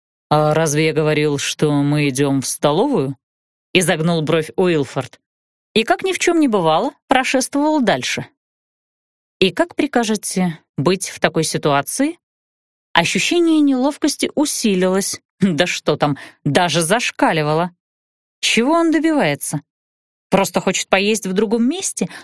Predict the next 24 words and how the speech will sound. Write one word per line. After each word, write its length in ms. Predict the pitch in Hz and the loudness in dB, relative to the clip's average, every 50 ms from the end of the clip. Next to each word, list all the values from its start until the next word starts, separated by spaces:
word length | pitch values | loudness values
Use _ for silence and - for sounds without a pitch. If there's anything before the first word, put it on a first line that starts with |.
| - _ _ _ _ _ | -20 _ _ _ _ _
Но 220 | - 170 160 156 143 | -2 0 0 0 0
зачем 380 | - 151 139 - - 180 175 | -2 -2 -4 -2 0 0 0
в 60 | - | 0
таком 240 | - 156 - 139 139 | -2 -2 -2 -2 -2
случае 400 | - - 156 165 - - 160 143 | -2 -2 -4 -4 -2 -2 -2 0
решил 320 | 139 143 - - 180 180 175 | 0 -2 -2 -2 -4 -2 -2
потащить 480 | - - 160 147 - - - 180 - | -2 0 0 -2 -2 -2 -4 -6 -6
с 40 | - | -8
собой 400 | - - - 147 143 151 160 165 | -2 0 0 2 2 2 2 2
меня? 480 | 156 156 151 147 139 135 143 156 247 277 _ _ _ _ _ _ _ _ _ _ _ _ _ _ _ _ _ - | 0 0 0 0 0 0 0 0 -2 -4 _ _ _ _ _ _ _ _ _ _ _ _ _ _ _ _ _ 0
Неужели 480 | 175 170 180 175 170 175 277 349 370 370 | 0 2 2 2 0 0 0 0 0 0
надумал 440 | 349 349 330 311 330 320 311 311 | 0 0 0 2 2 2 2 2
воспользоваться 720 | 294 302 294 - - - 330 302 294 294 285 285 277 - - | 2 0 0 0 -2 -2 0 0 0 0 0 0 -2 -4 -6
служебным 580 | - - 302 311 294 311 285 277 294 294 294 | -4 -2 0 0 2 2 2 2 0 0 -2
положением? 840 | 285 - 302 302 311 320 302 262 240 208 190 170 165 160 160 160 156 151 _ _ _ _ _ _ _ _ _ _ _ _ _ _ _ _ - | -2 -2 0 2 2 2 2 0 0 0 0 0 0 0 0 -2 -2 -6 _ _ _ _ _ _ _ _ _ _ _ _ _ _ _ _ -2
М, 480 | 160 160 165 160 160 160 156 156 160 | -2 0 0 0 0 0 0 0 0
не 80 | 165 165 | 0 0
могу 280 | 160 156 143 131 196 240 | 0 -2 -2 -2 -2 -4
сказать, 340 | - - 370 349 349 349 | -2 -2 0 0 0 0
чтобы 300 | - - - 294 269 294 | -2 -2 -2 0 0 2
я 120 | 269 269 269 | 2 0 0
прямо 360 | - 247 240 220 208 196 190 | 0 0 0 0 0 0 0
уж 120 | 190 170 | 0 0
боялась. 680 | 160 156 170 165 151 147 139 131 131 131 127 - - | 0 0 0 2 2 0 0 0 0 -2 -4 -6 -8